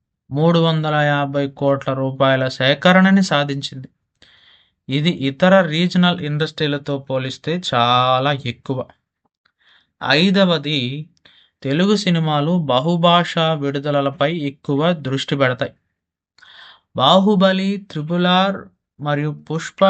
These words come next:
వంటి సినిమాలు తెలుగుతో పాటు హిందీ, తమిళం, కన్నడ మరియు మలయాళంలో కూడా విడుదలయ్యాయి. ఈ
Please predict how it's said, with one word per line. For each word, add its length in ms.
వంటి 320
సినిమాలు 440
తెలుగుతో 460
పాటు 240
హిందీ, 440
తమిళం, 460
కన్నడ 320
మరియు 240
మలయాళంలో 800
కూడా 240
విడుదలయ్యాయి. 480
ఈ 20